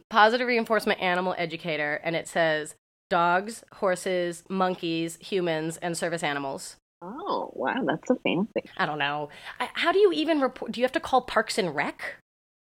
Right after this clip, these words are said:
Speaker 2: Yeah, probably, or animal control, maybe? No,
Speaker 1: Yeah, I
Speaker 2: maybe
Speaker 1: don't think it's
Speaker 2: not.
Speaker 1: animal
Speaker 2: Well
Speaker 1: control, but probably Parks and Rec. <sighs> But I just, I feel shitty being, like, that kind of person. But, but really, it was, it
Speaker 2: No,
Speaker 1: was
Speaker 2: she needs to do her fucking job.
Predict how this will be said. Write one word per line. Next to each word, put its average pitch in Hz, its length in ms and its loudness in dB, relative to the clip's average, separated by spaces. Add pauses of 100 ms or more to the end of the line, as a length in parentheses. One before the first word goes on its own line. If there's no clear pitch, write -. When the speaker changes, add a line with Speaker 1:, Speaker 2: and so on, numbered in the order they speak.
(340)
Speaker 2:
Yeah, 208 300 12
probably, 208 600 8
or 180 280 6
animal 185 340 2
control, 269 400 2
maybe? 285 420 2
No, 202 280 4
Speaker 1:
Yeah, 185 60 4
I 180 100 -2
Speaker 2:
maybe 190 160 2
Speaker 1:
don't 277 120 2
think 285 140 0
it's - 120 0
Speaker 2:
not. - 80 -4
Speaker 1:
animal 170 320 2
Speaker 2:
Well 160 120 -4
Speaker 1:
control, 147 340 2
but 151 300 -2
probably 254 420 -2
Parks 202 320 0
and 165 120 -2
Rec. 151 340 0 (140)
<sighs> - 160 -6
But 214 100 -6
I - 80 -6
just, 311 260 -2 (160)
I - 60 2
feel 427 200 8
shitty 196 420 4
being, 170 260 2
like, - 400 -4 (140)
that 170 240 2
kind 180 180 0
of 151 80 -2
person. 156 540 -2 (340)
But, 240 220 -8
but 254 180 6
really, 269 580 0
it 240 140 0
was, 226 200 4
it 330 40 4
Speaker 2:
No, 427 160 8
Speaker 1:
was 226 140 6
Speaker 2:
she 311 100 4
needs 320 220 4
to 359 120 6
do 320 160 8
her 349 140 4
fucking 311 400 2
job. 247 500 4